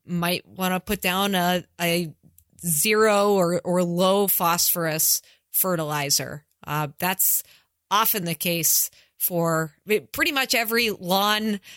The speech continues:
home lawn soil sample I, I see. There's, there's very, very rarely any needed. With nitrogen, which we, we talked about in the last episode, there really isn't a reliable way to test for it.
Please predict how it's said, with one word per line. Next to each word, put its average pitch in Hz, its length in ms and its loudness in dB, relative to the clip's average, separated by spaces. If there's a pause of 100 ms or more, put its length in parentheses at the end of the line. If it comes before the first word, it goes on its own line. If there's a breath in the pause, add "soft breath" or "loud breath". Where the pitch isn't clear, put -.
home 254 260 2
lawn 220 600 2
soil 226 360 2
sample 196 480 0
I, 185 500 2
I 185 160 0
see. 170 540 0
There's, 175 460 0
there's 175 460 -6 (120)
very, 196 560 0
very 180 280 0
rarely 170 460 0
any 170 260 -2
needed. 156 580 -4 (1080 loud breath)
With 247 240 0
nitrogen, 214 720 0
which 165 160 -4
we, 190 160 0
we 202 80 -4
talked 185 260 -2
about 175 180 0
in - 60 -10
the 180 60 -4
last 175 260 0
episode, 160 480 -2
there 190 100 0
really 240 260 2
isn't 196 280 -2
a - 60 -8
reliable 170 560 0
way 170 160 0
to 156 80 -4
test 170 400 -2
for 233 260 -4
it. 302 140 -6